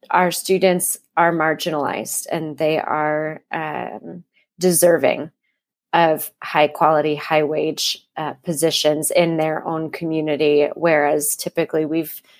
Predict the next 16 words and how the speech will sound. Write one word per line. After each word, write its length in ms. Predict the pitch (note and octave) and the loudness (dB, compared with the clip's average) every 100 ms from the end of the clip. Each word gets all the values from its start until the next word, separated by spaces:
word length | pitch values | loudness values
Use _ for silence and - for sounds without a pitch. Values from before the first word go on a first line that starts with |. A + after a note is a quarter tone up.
| _ - | _ 2
we 100 | F#3 | 4
have 120 | F3+ | 4
imported 600 | - F3 F3+ F3 E3 D#3+ | 2 2 4 4 4 4
our 580 | - D#3 D#3 E3 D#3+ D#3+ _ _ _ | 4 4 4 2 0 -6 _ _ _
professional 540 | F#3 F3 E3+ - D#3 | -4 -2 -4 -4 -6
workforce 840 | C#3+ D3+ - - D#3 D#3+ - - - _ _ - | -4 -4 -6 -4 -2 -2 -4 -4 -6 _ _ -4
to 160 | F#3+ | 0
a 60 | D#3+ | 0
great 240 | D3+ C#3 | 0 -2
extent. 640 | B2 - - C3 - - - - - - - | -2 -6 -4 -2 -4 -6 -10 -14 -20 -14 -4
So 300 | - A3+ G#3+ | 4 6 6
our, 440 | F3+ G#3 A3 G#3 - | 6 6 6 2 -2
yes, 320 | G3 G3+ G3+ | -4 -2 0
our 380 | F3 F#3+ - - - | 0 -2 -4 -10 -8
businesses 580 | F3 F#3 F#3+ F#3+ F#3 | -6 -4 -2 -2 -2
are, 460 | F#3 F#3 F#3 F#3 | 0 2 2 0